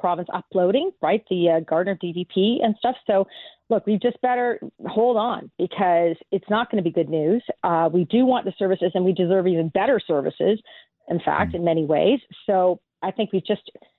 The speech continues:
Speaker 1: we're gonna be, we're gonna have to be prepared to pay. It's just a fact of life.
Speaker 2: Brad, you got a lot of neighbors where you live. Um, increasing property taxes, um, could potentially force more people outside of their homes. Uh, you talked about that struggle in the spring and summer,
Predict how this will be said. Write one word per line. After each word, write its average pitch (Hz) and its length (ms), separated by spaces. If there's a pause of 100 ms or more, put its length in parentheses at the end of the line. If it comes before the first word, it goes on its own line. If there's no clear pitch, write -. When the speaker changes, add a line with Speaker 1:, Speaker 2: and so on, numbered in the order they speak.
(260)
Speaker 1:
we're 160 80
gonna 202 180
be, 214 200
we're 175 180
gonna 190 180
have 208 200
to 202 200 (140)
be 196 160
prepared 240 360
to 247 60
pay. 240 240
It's 175 140
just - 140
a 165 80 (120)
fact 190 280
of 180 100
life. 180 300 (680)
Speaker 2:
Brad, 127 180
you 123 80
got 127 60
a - 20
lot 131 180
of 131 60
neighbors 131 380
where 120 100
you 120 240
live. 113 340 (120)
Um, 104 400
increasing 113 480
property 113 320
taxes, 110 760
um, 101 600
could 110 160
potentially 110 400
force 110 280
more 104 220
people 110 380 (340)
outside 113 440
of 107 40
their 104 200
homes. 90 680
Uh, 92 320
you 110 140
talked 113 300
about 107 200
that 107 160
struggle 110 340
in 104 60
the 101 80
spring 113 400
and 101 300
summer, 104 520